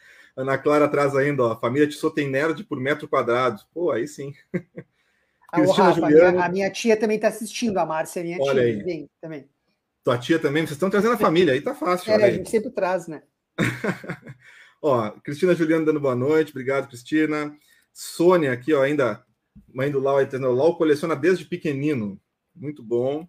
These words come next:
Speaker 1: Valentim Neto, ó, "Não tem como gostar da cultura nerd e não colecionar." É isso aí, é verdade. Sempre a gente coleciona alguma coisa, né?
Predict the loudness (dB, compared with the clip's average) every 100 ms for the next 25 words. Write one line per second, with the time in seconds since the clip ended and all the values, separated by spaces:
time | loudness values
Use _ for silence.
0 | _ _ _ _ 2 4 2 0 0 0
1 | 0 -2 -2 -2 -4 -2 -2 0 0 -2
2 | -4 -4 -2 -2 -2 -2 -4 -6 -2 0
3 | 0 -2 -4 -4 -4 -4 -4 -6 -4 -4
4 | -4 -4 -6 -12 -10 -10 -8 -6 -6 -4
5 | -6 -4 -6 0 2 4 2 -2 -8 -10